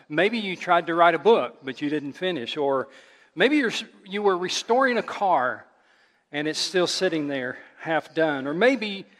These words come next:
here's a big one, maybe it was cleaning out the garage. Yeah, well, I'm getting a little close there. Uh, maybe it was your college education. You started it, but you never really finished it. Or maybe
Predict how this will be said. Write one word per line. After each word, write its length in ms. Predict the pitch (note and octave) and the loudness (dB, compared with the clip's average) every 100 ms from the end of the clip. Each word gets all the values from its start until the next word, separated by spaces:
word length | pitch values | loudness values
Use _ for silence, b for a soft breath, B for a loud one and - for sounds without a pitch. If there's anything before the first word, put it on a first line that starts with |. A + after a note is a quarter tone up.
| b | b
here's 240 | - F#3 E3 | 0 0 0
a 60 | |
big 200 | C#3+ D3 | -4 -4
one, 160 | D3+ D3 B B | -4 -8 B B
maybe 380 | F3 A3 A#3+ B3 | 2 2 4 0
it 80 | F#3 | -2
was 160 | F#3 | -4
cleaning 480 | - F#3+ G3+ G3+ G3 | -4 -2 0 0 2
out 180 | F#3+ E3+ | 2 2
the 80 | D#3+ | -2
garage. 720 | E3 D3 B2 A2 A2 - - - _ _ _ _ _ _ _ _ _ _ _ _ _ | 2 4 4 0 -8 -16 -16 -20 _ _ _ _ _ _ _ _ _ _ _ _ _
Yeah, 240 | C#3+ C#3+ | -4 -2
well, 180 | C#3+ D3+ | 0 0
I'm 160 | D3+ D3 | -2 -4
getting 240 | E3 D#3 | -4 0
a 20 | |
little 160 | D#3+ C3 | -2 -4
close 480 | - - F#3 D3 - | -10 0 2 2 -4
there. 380 | D#3 C#3 B2+ - b b b b b | -4 -2 -4 -8 b b b b b
Uh, 200 | D3+ D3 C#3 | -4 -4 -4
maybe 300 | D3+ F#3 G#3 | 0 0 0
it 40 | |
was 140 | F3+ C3+ | -6 -8
your 80 | E3 | -2
college 400 | E3+ F3 F3 F3 | 2 4 2 -2
education. 680 | D3+ E3 F#3+ G3+ - C#3 B2+ | -4 -2 0 0 -2 -10 -10
You 100 | C#3 | -8
started 560 | - E3 F3 E3 C#3+ | -2 4 4 2 -4
it, 140 | C#3 C3 | -6 -8
but 220 | C#3 - | -12 -10
you 80 | C#3+ | -6
never 280 | D3+ D3+ C#3+ | -6 -4 -4
really 340 | D3+ D3+ C#3+ | -2 -4 -4
finished 600 | - - F#3+ C#3 - - | -8 -4 -2 -2 -8 -10
it. 140 | C3 | -10
Or 80 | C3 | -8
maybe 560 | C#3 F3 A#3+ A3 G3+ | -2 -2 0 -2 -4